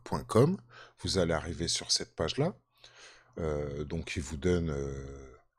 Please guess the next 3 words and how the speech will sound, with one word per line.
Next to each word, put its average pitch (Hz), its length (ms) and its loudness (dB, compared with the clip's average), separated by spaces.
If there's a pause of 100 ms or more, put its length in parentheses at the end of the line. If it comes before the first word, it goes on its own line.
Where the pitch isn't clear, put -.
(340)
les, 67 600 -10 (920)
les 64 200 -10
blablatudes 76 1000 -2